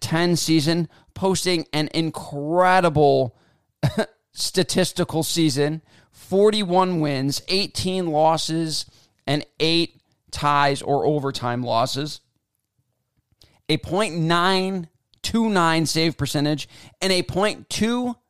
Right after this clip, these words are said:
a two point two two goals against average. Miller also led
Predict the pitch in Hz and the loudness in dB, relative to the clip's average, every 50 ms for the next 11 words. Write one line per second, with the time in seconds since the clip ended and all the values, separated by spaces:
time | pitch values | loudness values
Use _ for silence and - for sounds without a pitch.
0 | _ _ _ _ _ _ _ _ - 147 139 - - - 240 254 - - - 196 | _ _ _ _ _ _ _ _ -2 -2 -2 0 0 0 0 0 0 0 0 2
1 | 202 202 175 - 101 - - 196 196 196 - - 180 180 180 160 151 160 156 160 | 2 2 0 -4 -8 -10 -8 -6 -6 -6 -6 -4 -4 -4 -2 0 2 2 2 2
2 | 160 123 135 139 120 139 143 139 - - 120 127 127 131 - - - - - - | 2 0 -2 -2 -2 -2 -2 -2 -4 -4 -4 -6 -6 -6 -12 -14 -16 -16 -18 -18
3 | _ _ _ _ _ _ _ _ _ _ _ _ _ _ _ _ _ _ _ _ | _ _ _ _ _ _ _ _ _ _ _ _ _ _ _ _ _ _ _ _
4 | _ _ _ - - - - - 151 165 196 233 233 233 226 214 - 165 170 190 | _ _ _ -20 -20 -8 -2 2 4 6 6 6 6 4 4 2 4 4 6 6
5 | 214 190 - - 208 196 196 202 - - - 156 135 151 170 180 185 185 - | 4 4 2 4 4 6 6 4 2 0 -6 -4 0 2 4 4 4 4 2